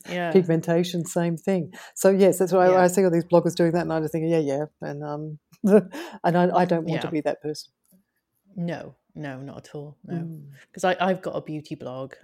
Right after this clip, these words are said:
Speaker 1: and, and my Instagram, and I'm, I've been using, uh, tretinoin and hydroquinone.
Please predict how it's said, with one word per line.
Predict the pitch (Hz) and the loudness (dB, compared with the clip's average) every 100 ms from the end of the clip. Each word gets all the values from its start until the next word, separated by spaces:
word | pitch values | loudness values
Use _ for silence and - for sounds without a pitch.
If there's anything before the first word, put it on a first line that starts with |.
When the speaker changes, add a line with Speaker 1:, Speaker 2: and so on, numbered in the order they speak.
| _ | _
Speaker 1:
and, | 151 135 135 139 - _ _ - | -16 -14 -16 -18 -20 _ _ -18
and | 135 | -14
my | 127 127 - | -12 -12 -14
Instagram, | 135 - - 143 143 - - - - | -14 -16 -12 -10 -10 -16 -20 -10 -8
and | 156 | -6
I'm, | 160 165 | -6 -6
I've | 160 160 - | -6 -6 -8
been | 160 | -10
using, | 156 156 151 - 147 143 143 | -8 -8 -8 -8 -8 -8 -10
uh, | 143 139 139 | -10 -10 -12
tretinoin | - - - 151 139 139 135 139 | -16 -16 -14 -12 -10 -10 -12 -14
and | 127 | -14
hydroquinone. | 139 135 123 - 139 123 123 135 | -14 -16 -16 -14 -12 -14 -16 -16